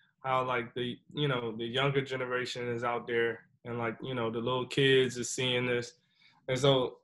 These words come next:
you know, that just reminds me of the, I'm not sure if y'all saw the picture, but the little, like, five-year-old, four-year-old girl on her father's shoulders.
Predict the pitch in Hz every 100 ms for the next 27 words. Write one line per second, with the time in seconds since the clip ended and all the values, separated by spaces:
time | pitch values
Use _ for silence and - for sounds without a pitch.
0 | _ 151 156 143 147 156 151 143 139 135
1 | 135 147 147 139 139 135 131 127 123 -
2 | - _ _ _ _ _ _ _ 127 143
3 | 135 151 165 147 156 143 143 139 151 143
4 | 131 156 147 - 127 123 123 - - _
5 | _ _ _ _ 127 135 143 139 123 -
6 | 127 120 - 143 139 135 139 135 131 123
7 | 143 139 135 131 123 131 135 131 120 117
8 | 123 123 123 - 139 135 123 147 147 147
9 | 143 135